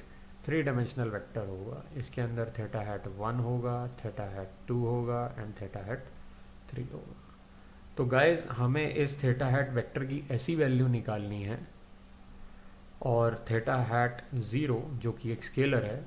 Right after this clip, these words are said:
उसकी ऐसी value निकालनी है जिससे कि ये geometric margin जो है guys, ये सबसे ज़्यादा हो जाए from the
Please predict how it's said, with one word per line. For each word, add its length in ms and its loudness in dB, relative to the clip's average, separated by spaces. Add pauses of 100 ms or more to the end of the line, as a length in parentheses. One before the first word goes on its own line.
(100)
उसकी 280 0
ऐसी 220 2
value 280 4
निकालनी 540 -2
है 360 -6 (480)
जिससे 440 4
कि 180 -6
ये 400 2
geometric 640 2
margin 520 4
जो 140 4
है 220 0
guys, 440 0 (120)
ये 100 4
सबसे 340 2
ज़्यादा 260 2
हो 200 0
जाए 320 -6 (1400)
from 260 2
the 120 6